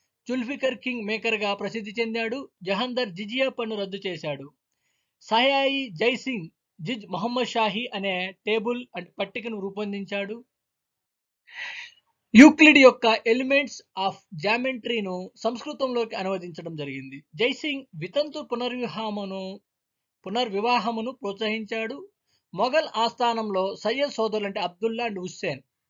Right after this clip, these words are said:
కింగ్ మేకర్స్‌గా రి-, ప్రసిద్ధి చెందారు.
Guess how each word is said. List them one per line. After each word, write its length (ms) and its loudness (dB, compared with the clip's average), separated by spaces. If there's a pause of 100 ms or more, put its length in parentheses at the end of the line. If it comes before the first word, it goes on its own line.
(380)
కింగ్ 200 -4
మేకర్స్‌గా 580 -2
రి-, 220 -4 (180)
ప్రసిద్ధి 440 -6
చెందారు. 440 -4